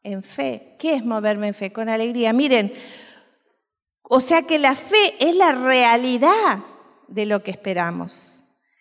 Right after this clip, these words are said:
Es la prueba palpable de lo que no podemos ver.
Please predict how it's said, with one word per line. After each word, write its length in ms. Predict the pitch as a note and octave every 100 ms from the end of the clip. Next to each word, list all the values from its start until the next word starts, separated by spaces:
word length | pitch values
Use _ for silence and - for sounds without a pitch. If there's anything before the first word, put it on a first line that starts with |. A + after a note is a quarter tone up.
| _ _ _
Es 160 | - F4
la 380 | F4 C#4 - -
prueba 800 | D4+ F4+ G4+ F#4+ B3+ G#3 G3+
palpable 1120 | A3+ A3 A3 A3 - G4 F4 G#3+ G3+ G3 A3+ - - _ _ _
de 140 | G3 A#3+
lo 160 | A#3+
que 140 | A#3+ B3+
no 160 | D#4
podemos 380 | D4 C#4 D4 C4+
ver. 280 | D4 D#4+